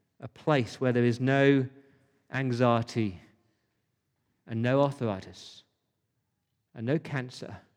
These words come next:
and no covid, no disease, no depression, no diabetes, no dementia,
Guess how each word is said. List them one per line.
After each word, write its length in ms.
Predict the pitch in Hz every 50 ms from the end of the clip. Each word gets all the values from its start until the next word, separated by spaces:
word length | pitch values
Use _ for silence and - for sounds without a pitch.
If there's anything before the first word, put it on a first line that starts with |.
| _ _ _ _ _ _ _ _ _ _ _ _ _ _ -
and 100 | 110 107
no 140 | 113 135 160
covid, 540 | 156 - - 160 160 165 143 113 92 82 - - - - _ _ _ _ _ _ _ _ _ _ _ _ _ _ _ _ _ _ _ _ _ _ _ _ _ _ _ _ _ _ _ _ -
no 100 | 117 120
disease, 540 | 123 123 139 123 123 127 127 131 131 127 127
no 120 | 127 123 117
depression, 720 | 120 113 - - - - 135 123 - - - 127 123 113
no 200 | 113 113 113 110
diabetes, 1120 | 101 - 113 110 110 107 98 95 - 117 113 117 - 123 117 113 117 117 107 - - - -
no 220 | 110 107 110 107
dementia, 580 | 107 117 107 107 101 107 104 - - 110 107